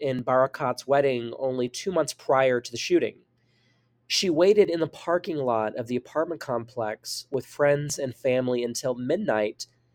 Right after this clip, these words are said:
to find out from police if their loved ones had been confirmed dead. Her response to this unimaginable, violent tragedy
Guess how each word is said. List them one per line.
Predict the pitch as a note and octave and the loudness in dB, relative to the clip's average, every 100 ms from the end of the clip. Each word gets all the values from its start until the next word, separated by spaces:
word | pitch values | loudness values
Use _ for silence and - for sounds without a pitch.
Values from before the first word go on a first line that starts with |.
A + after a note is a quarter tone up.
| _ _ _ | _ _ _
to | F3 | -2
find | F3 E3+ G#3 | 4 4 6
out | G#3 - | 4 0
from | F#3+ D#3+ | -2 -2
police | - D3+ C#3+ C#3+ B2+ - - | -4 -4 0 0 -2 -4 -6
if | C3+ | -2
their | C3 B2+ | 2 2
loved | B2 C3 | 4 2
ones | B2+ B2+ A#2 A2+ | 2 0 -2 -4
had | - A#2 | -6 -4
been | A#2+ | -4
confirmed | A#2 A#2+ - A#2 A#2 | -6 -10 -4 -4 -2
dead. | A#2+ A2+ G#2+ _ _ _ _ _ _ _ _ _ _ _ _ | -2 -2 -4 _ _ _ _ _ _ _ _ _ _ _ _
Her | - | 6
response | F3 F3 - G#3 F#3+ B2+ B2 - - - | 6 6 4 4 6 2 0 -6 -8 -10
to | C#3 | -2
this | C#3+ - - | -2 -2 -4
unimaginable, | F3 F3+ E3 D#3+ D#3+ C#3+ G#2 G2+ F#2+ A#2 _ _ _ - | -4 0 0 0 0 -4 -2 -4 -6 -14 _ _ _ -8
violent | B2 C3+ E3 E3+ | 2 4 4 0
tragedy | - D3+ D3 C3+ A#2+ G#2+ - | -2 -2 -2 -4 -6 -8 -8